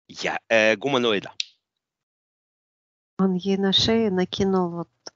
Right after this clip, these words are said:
Speaker 2: как лосо, только оно, э,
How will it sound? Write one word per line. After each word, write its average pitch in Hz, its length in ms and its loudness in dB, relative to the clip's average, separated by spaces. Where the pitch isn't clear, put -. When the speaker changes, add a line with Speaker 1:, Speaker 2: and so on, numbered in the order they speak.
Speaker 2:
как - 220 -10
лосо, 190 380 2
только 180 520 -2
оно, 175 400 0
э, 165 360 -4